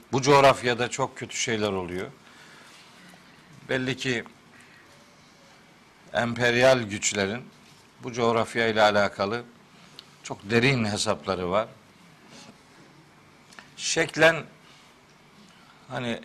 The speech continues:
Esed'in Suriye'deki Sünnilere karşı bir, e, faaliyeti gibi görünüyor. Korkarım ki bu coğrafyada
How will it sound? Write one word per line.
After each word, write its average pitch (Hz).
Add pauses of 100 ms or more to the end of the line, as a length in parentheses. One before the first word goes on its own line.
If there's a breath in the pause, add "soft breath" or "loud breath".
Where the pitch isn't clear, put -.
Esed'in 135 (680)
Suriye'deki 123 (460 loud breath)
Sünnilere 120
karşı 107
bir, 98 (400)
e, 92
faaliyeti 110 (260)
gibi 101
görünüyor. 92 (1700 loud breath)
Korkarım 143
ki 135
bu 135
coğrafyada 131